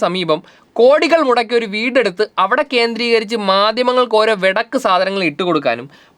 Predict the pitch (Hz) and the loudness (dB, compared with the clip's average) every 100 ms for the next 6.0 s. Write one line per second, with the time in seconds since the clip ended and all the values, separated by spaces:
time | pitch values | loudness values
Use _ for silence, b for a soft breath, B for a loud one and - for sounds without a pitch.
0 | 185 214 277 285 311 311 294 277 202 - | 0 2 2 2 2 2 0 -2 -2 -4
1 | - 320 294 254 233 208 202 247 302 294 | 0 0 2 0 0 -2 0 2 0 0
2 | 247 220 202 185 196 233 262 262 262 233 | 0 -2 -4 -2 0 0 -2 -2 -4 -4
3 | 208 233 262 269 262 262 233 240 233 185 | -6 -4 -4 -4 -4 -4 -2 -2 -2 -2
4 | 185 196 196 208 214 190 180 196 226 247 | -2 -2 -2 0 -2 0 0 2 2 2
5 | 233 190 180 170 156 156 - 127 127 | 0 0 -2 -2 -2 -2 -2 -6 -8